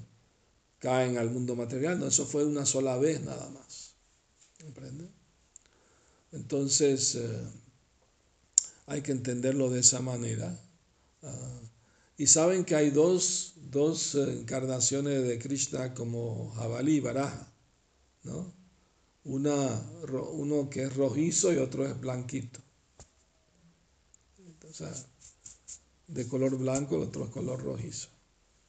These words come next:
En diferentes épocas, ¿no? Entonces, eh, muy, muy, muy interesante y,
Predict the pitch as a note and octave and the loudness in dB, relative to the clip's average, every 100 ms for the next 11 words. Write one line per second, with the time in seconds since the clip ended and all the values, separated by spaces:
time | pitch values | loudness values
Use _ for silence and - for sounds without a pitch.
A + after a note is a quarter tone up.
0 | _ _ _ _ C#3+ C3+ C3+ C#3+ D#3+ E3 | _ _ _ _ -6 -2 -2 2 2 4
1 | E3 C#3+ C#3 - - - - - D#3+ F#3 | 2 2 -2 -6 -16 -18 -20 -16 -14 -14
2 | G3 _ _ _ _ _ _ _ _ _ | -16 _ _ _ _ _ _ _ _ _
3 | _ _ D3 A#2 D3+ B2 - C3 A#2+ _ | _ _ -16 -14 -14 -14 -14 -16 -18 _
4 | _ _ _ _ _ _ _ _ _ - | _ _ _ _ _ _ _ _ _ -6
5 | F#3 A#3 A3+ G#3+ F3+ G3+ A3+ A#3 G#3+ F3 | -2 0 0 0 0 0 -2 0 2 4
6 | - - F3 F3+ F3+ F3 D3+ C3 A2+ C#3 | 4 4 4 0 2 2 2 0 -4 -6